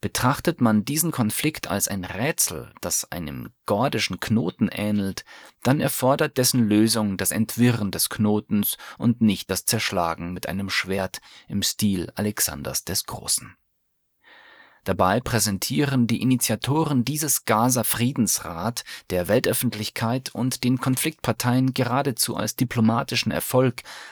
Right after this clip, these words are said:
als langfristige und, was noch wichtiger ist, als sofort umsetzbare Lösung des palästinensisch-israelischen und in weiterem Sinne des arabisch-israelischen Konflikts.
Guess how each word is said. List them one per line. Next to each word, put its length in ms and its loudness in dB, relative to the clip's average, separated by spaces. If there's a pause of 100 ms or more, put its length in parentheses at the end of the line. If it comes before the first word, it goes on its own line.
(160)
als 220 -2
langfristige 840 2
und, 300 0 (280)
was 220 0
noch 200 0
wichtiger 500 2
ist, 300 -2 (160)
als 280 2
sofort 460 2
umsetzbare 720 2
Lösung 400 4
des 160 -2
palästinensisch-israelischen 1700 0 (280)
und 260 4
in 140 0
weiterem 520 2
Sinne 440 4 (220)
des 200 0
arabisch-israelischen 1200 -2
Konflikts. 720 -4